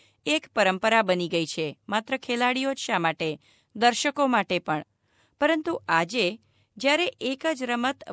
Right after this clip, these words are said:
વારંવાર બ્રોડકાસ્ટ થતી હોય છે, દરેક ઉંમરના બાળકો તેને પોતાના રૂમમાં, પોતાના કમ્પ્યુટર્સ પર જોઈ શકે છે,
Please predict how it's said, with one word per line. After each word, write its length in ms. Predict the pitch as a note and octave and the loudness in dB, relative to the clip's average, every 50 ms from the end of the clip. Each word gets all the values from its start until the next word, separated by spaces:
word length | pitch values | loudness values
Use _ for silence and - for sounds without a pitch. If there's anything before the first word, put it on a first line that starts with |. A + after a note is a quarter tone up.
| D#3+ D#3+ | -6 -2
વારંવાર 580 | E3 E3 E3+ F3+ G3 G#3 G3+ G3+ G3+ G#3 G#3+ G3+ | 0 2 2 2 0 -2 -2 -2 -2 -2 -2 -4
બ્રોડકાસ્ટ 680 | E3 - D#3+ D#3 D#3 D3+ - - G3+ A3+ A#3+ - - | -6 -4 -4 -4 -4 -4 -4 -4 -4 -4 -4 -4 -6
થતી 280 | - F3 - - E3+ | -6 -6 -4 -4 -6
હોય 200 | D#3+ E3+ D#3 D#3 | -4 -2 -2 -4
છે, 200 | D#3 - F3+ D#3+ C#3+ - _ _ _ _ _ _ _ _ _ _ - | -4 -4 -4 -4 -6 -6 _ _ _ _ _ _ _ _ _ _ -4
દરેક 340 | A3 B3 B3+ C4 D4 D4 C#4+ | 0 0 2 2 0 0 -2
ઉંમરના 420 | C4 A#3+ A#3+ A#3+ A#3 A#3+ B3 B3 | -2 0 0 -2 -2 -2 -2 -2
બાળકો 460 | A#3 G3 F3+ E3+ F3+ F#3+ - - A#3 A#3 | 2 2 4 4 4 2 -2 -4 -6 -4
તેને 340 | - A3+ G3+ G3+ G3+ G#3 A3+ A#3 - _ _ _ _ _ - | -4 -4 -4 -2 -2 -4 -6 -6 -10 _ _ _ _ _ -2
પોતાના 560 | B3+ B3+ B3+ - C4+ C4+ C4+ C4 C#4 C#4 C#4 | -2 -2 0 0 0 0 0 0 -2 -2 -2
રૂમમાં, 640 | C4 G#3+ F#3+ G#3+ A3+ A#3+ A#3+ A3+ G3 F3 D#3+ - - | -4 -2 -2 -2 0 0 -2 -2 0 0 0 0 -2
પોતાના 360 | - G3+ - G3 G3+ G#3 G#3+ | -6 -8 -4 -4 -4 -4 -4
કમ્પ્યુટર્સ 640 | G#3 - F#3 D#3+ E3 E3+ G3 G#3 - A#3+ A#3+ A3 - | -6 -4 -6 -6 -6 -6 -10 -10 -8 -8 -8 -8 -8
પર 160 | - C4 B3+ | -8 -6 -6
જોઈ 320 | G#3 E3+ - F#3 G3 G#3+ C4 | -8 -8 -6 -2 -2 -2 -2
શકે 400 | - - G#3+ E3+ - E3 E3 D#3+ | -2 -4 -6 -6 -4 -4 -6 -4
છે, 180 | - - F3+ | -4 -4 -4